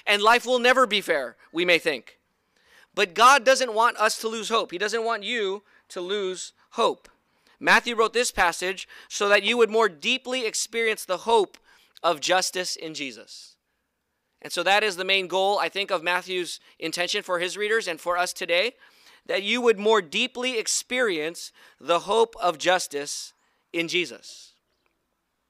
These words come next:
More deeply experience the hope of justice in Jesus. Now, why? Why can we have hope of justice in Jesus?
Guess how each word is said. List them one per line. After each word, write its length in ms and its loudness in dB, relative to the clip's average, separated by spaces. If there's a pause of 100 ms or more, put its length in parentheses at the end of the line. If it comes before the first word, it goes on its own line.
(720)
More 220 -4
deeply 560 -6
experience 880 -10 (800)
the 160 -8
hope 280 0
of 160 -4
justice 800 -4 (320)
in 160 -2
Jesus. 600 -10 (600)
Now, 180 2
why? 480 4 (200)
Why 420 4
can 500 -2
we 380 -4 (380)
have 260 4
hope 240 0
of 180 0
justice 440 0
in 140 -6
Jesus? 600 -6